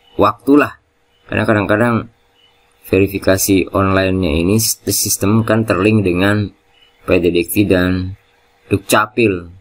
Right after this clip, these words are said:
Jadi memang kita harus bersabar ya. Klik tombol lanjut. Nah, di sini data dari Dukcapil dan data dari S T R lama sudah sesuai. Jadi kita tinggal klik tombol mulai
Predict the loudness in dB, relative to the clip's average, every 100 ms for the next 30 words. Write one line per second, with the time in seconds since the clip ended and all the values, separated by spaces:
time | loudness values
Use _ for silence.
0 | _ -6 -2 0 0 0 0 -2 -2 -4
1 | -2 0 0 0 -2 -4 _ _ _ _
2 | _ _ _ -2 0 0 0 2 2 2
3 | 0 -4 -4 -6 -2 2 2 2 0 -4
4 | -2 0 0 0 -4 -10 -8 -2 -2 0
5 | 0 0 0 0 0 -2 0 2 0 -2
6 | -8 _ -8 -2 -2 2 0 0 -2 -6
7 | -10 _ _ _ _ _ -6 0 2 2
8 | 0 0 2 0 -4 -12 -20 -14 -4 -2
9 | 0 0 2 4 4 2 -2 -12 _ _
10 | _ -14 -4 0 0 0 0 2 4 4
11 | 2 0 2 2 2 -2 -4 -8